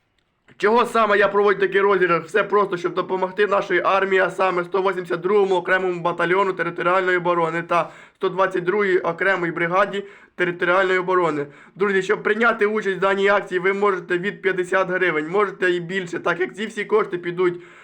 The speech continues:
які ми з-, вда-, вдасться заробити на цій акції, всі підуть на З С У, а саме цим бригадам, які я вказав вище. Тому кожен, хто приймає участь, друзі, ось карта, робите перевод, я вам даю номерок, який буде саме ваш.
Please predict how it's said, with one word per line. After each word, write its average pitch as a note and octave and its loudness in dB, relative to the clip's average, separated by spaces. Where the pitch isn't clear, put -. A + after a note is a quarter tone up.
які F3 -2
ми F3+ 0
з-, E3 -8
вда-, D#3 -4
вдасться F3 0
заробити F3 0
на E3+ 0
цій E3 0
акції, G3 0
всі G3+ -8
підуть F#3 -4
на F3 0
З F3 -8
С F3+ 0
У, E3+ 0
а D#3 -4
саме G3 0
цим F#3+ 0
бригадам, F3+ 2
які F3 2
я F3 4
вказав E3+ -2
вище. E3 -2
Тому G3+ 2
кожен, F#3 0
хто G3+ -2
приймає G3 2
участь, F#3 0
друзі, F3 2
ось G3 2
карта, F#3+ 0
робите F#3+ 0
перевод, F3+ 0
я F#3 2
вам F3+ 0
даю F3+ 0
номерок, F#3 0
який E3+ -2
буде F3 -2
саме F3 -2
ваш. D#3 -2